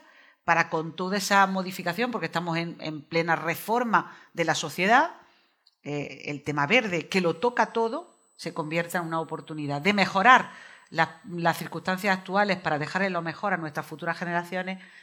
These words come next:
pero sobre todo basado en la creación de empleo, en la evolución que tenemos toda la sociedad y las empresas, y en dar oportunidad a una sociedad que queremos seguir hacia adelante.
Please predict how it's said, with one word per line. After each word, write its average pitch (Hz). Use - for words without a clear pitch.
pero 156
sobre 160
todo 185
basado 175
en 165
la 160
creación 156
de 170
empleo, 214
en 165
la 170
evolución 170
que 165
tenemos 160
toda 170
la 165
sociedad 160
y 165
las 170
empresas, 226
y 156
en 151
dar 160
oportunidad 160
a 175
una 175
sociedad 175
que 190
queremos 170
seguir 160
hacia 151
adelante. 143